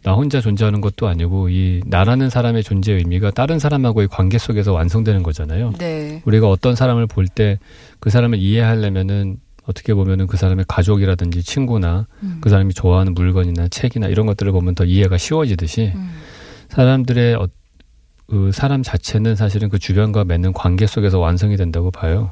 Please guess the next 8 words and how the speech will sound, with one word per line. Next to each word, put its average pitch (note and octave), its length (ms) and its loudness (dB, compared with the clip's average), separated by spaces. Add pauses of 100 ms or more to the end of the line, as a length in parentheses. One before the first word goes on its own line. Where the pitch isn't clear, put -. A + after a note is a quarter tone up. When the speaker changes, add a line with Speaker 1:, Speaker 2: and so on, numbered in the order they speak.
Speaker 2:
음. F#3 200 -6
Speaker 1:
그래서 - 160 -16
마찬가지로 A2 680 2 (460)
건축물도 G#2+ 920 0 (100)
그거 A#2+ 180 0
자체로는 B2 800 -2
이해가 G#2 300 0
불가능하고요. F#2 840 0